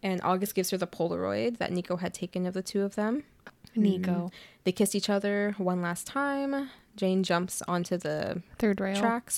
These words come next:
Speaker 1: third rail, and August exits onto the platform while
Speaker 2: She's,
Speaker 1: she
Speaker 2: like, sitting
Speaker 1: is
Speaker 2: on it.
Speaker 1: Yeah.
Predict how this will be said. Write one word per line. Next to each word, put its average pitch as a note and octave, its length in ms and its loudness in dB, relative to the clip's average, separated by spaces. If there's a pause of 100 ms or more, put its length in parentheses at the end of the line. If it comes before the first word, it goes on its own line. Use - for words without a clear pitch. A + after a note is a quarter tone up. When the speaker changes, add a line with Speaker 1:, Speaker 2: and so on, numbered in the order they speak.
Speaker 1:
third G#3 240 0
rail, G#3+ 300 0 (460)
and F#3 200 4
August F#3 380 4
exits - 580 -2
onto F3 240 -2
the E3+ 80 -2
platform - 600 -6 (160)
while F#3 160 2
Speaker 2:
She's, G#3 100 2
Speaker 1:
she G3 100 6
Speaker 2:
like, F#3+ 140 4
sitting F#3+ 160 6
Speaker 1:
is F3 140 2
Speaker 2:
on F#3 80 0
it. F3+ 160 -4 (220)
Speaker 1:
Yeah. G#3 200 -4